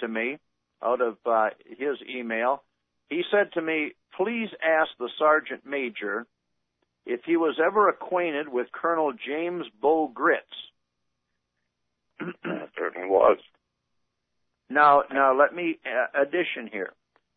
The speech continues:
Speaker 1: He says, uh, "Whose radio talk show, Freedom Call, that I have the distinct pleasure to listen to nightly on live radio." Now, before you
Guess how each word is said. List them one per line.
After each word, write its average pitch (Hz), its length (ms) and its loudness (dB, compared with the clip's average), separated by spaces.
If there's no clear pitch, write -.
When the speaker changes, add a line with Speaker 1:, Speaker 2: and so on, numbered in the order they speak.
Speaker 1:
He 151 160 -2
says, 147 320 6
uh, 120 200 6
"Whose 160 280 0
radio 196 480 4
talk 160 360 4
show, 123 260 2
Freedom 180 340 -2
Call, 123 600 4
that 131 280 6
I 165 360 4
have 160 280 0
the 127 80 -4
distinct 123 560 -6
pleasure 156 380 0
to 127 180 -4
listen 147 480 -4
to 139 100 -4
nightly 135 600 -2
on 113 460 -2
live 143 320 2
radio." 151 680 -2
Now, 147 220 2
before 240 400 2
you 214 180 -6